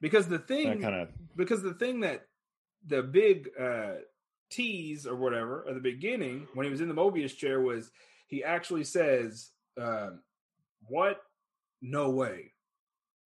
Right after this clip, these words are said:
Speaker 1: There's, you know, the Mobius chair just told me. He, well, he even asked the Mobius chair, "What is Joker's real name?" And then he says,
Speaker 2: Mm-hmm.
Speaker 1: "There's no way there's three Jokers." But then now, at the end of this book, he's like, "Oh,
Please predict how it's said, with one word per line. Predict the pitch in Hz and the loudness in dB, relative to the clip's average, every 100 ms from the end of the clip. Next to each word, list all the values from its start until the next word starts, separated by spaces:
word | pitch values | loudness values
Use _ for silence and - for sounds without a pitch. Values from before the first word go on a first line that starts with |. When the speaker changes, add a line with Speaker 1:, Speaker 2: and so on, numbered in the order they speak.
| _ | _
Speaker 1:
There's, | 131 143 113 - - _ _ 135 | 0 2 2 -6 -16 _ _ -6
you | 127 | -2
know, | 127 | 0
the | 123 | 2
Mobius | 147 151 139 131 - | 2 2 -2 -8 -4
chair | 143 120 | -2 0
just | 123 143 | -4 -6
told | - 135 123 | 0 0 0
me. | 117 117 _ - _ | -6 -8 _ -20 _
He, | 165 - | 0 2
well, | 165 | 2
he | 170 185 | 4 2
even | 185 190 165 | -2 0 2
asked | 170 247 - | 4 2 0
the | 147 | -2
Mobius | 135 131 127 | 2 2 0
chair, | 151 131 | 2 2
"What | 120 160 151 | 4 0 -2
is | 131 | -6
Joker's | 120 139 131 127 110 | -2 0 0 -2 0
real | 127 120 | 0 0
name?" | 135 151 87 - _ _ _ _ _ _ _ _ _ _ | 0 -2 -6 -16 _ _ _ _ _ _ _ _ _ _
And | 123 | -4
then | 143 | -2
he | 151 | -2
says, | 135 139 113 | 0 0 2
Speaker 2:
Mm-hmm. | 110 | 2
Speaker 1:
"There's | 107 131 | 0 0
no | 147 143 | 0 4
way | 156 | 4
there's | 123 110 | 4 -4
three | 135 123 | -6 -2
Jokers." | 147 151 107 104 | 0 0 -6 -2
But | 131 | -2
then | 135 131 | 0 -2
now, | 135 185 160 120 | 0 2 2 0
at | 139 | -2
the | 135 | -4
end | 156 | -2
of | 139 | -4
this | 131 | -4
book, | 160 156 | -2 -2
he's | 135 | -2
like, | 120 | 0
"Oh, | 120 | 4